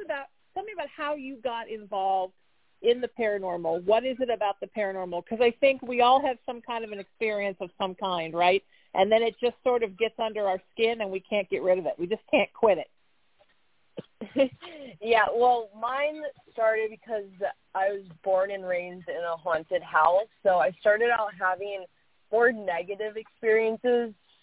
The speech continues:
Speaker 2: as a young child. So I was actually terrified of all of it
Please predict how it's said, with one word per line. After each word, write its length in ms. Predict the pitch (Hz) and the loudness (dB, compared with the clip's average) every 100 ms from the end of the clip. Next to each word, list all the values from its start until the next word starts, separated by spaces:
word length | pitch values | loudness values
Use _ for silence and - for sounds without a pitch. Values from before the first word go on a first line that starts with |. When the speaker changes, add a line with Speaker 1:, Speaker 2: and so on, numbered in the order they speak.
| _ | _
Speaker 2:
as 200 | 170 165 | 0 4
a 260 | 170 151 135 - | 4 4 0 -8
young 380 | 156 160 160 165 - | 2 2 2 -2 0
child. 640 | 165 143 156 175 208 226 - _ _ _ _ | 2 4 4 4 2 0 -6 _ _ _ _
So 60 | 233 214 | 4 4
I 220 | 196 202 | 4 -2
was 80 | 226 240 | -2 -6
actually 380 | 247 - 302 - - | -8 -12 -14 -14 -8
terrified 520 | 175 185 170 175 170 | -2 -2 -4 -6 -6
of 80 | 160 | -8
all 220 | 160 160 | -6 -6
of 80 | 160 | -6
it 220 | 160 | -8